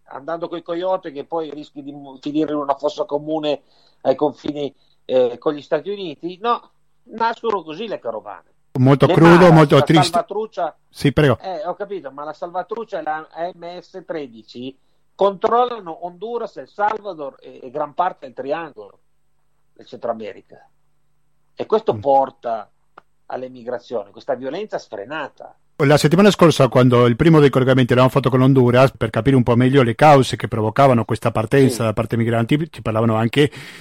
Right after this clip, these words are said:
Speaker 2: della corruzione, della violenza, della violazione dei diritti umani che c'è anche da, da parte del governo dell'Honduras. Quindi anche
Speaker 1: Certo,
Speaker 2: questo ha un
Speaker 1: ma il
Speaker 2: ruolo
Speaker 1: governo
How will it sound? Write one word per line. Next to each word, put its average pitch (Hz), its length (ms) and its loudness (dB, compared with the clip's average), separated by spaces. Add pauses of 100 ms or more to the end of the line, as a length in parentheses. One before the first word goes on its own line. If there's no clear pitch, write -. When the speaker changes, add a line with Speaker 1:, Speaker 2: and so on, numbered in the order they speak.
(480)
Speaker 2:
della 127 220 2
corruzione, 143 800 4
della 127 180 4
violenza, 139 920 4
della 117 340 0
violazione 120 380 0
dei 117 80 0
diritti 123 200 0
umani 127 260 4
che 143 120 0
c'è - 160 -2
anche 131 400 2
da, 123 240 4
da 135 160 4
parte 139 260 4
del 123 120 2
governo 117 680 4
dell'Honduras. 110 760 -2
Quindi 147 200 2
anche 208 140 4
Speaker 1:
Certo, 127 160 0
Speaker 2:
questo 160 360 4
ha 120 160 2
un 117 100 2
Speaker 1:
ma - 0 -
il 113 40 0
Speaker 2:
ruolo 117 180 2
Speaker 1:
governo 123 160 0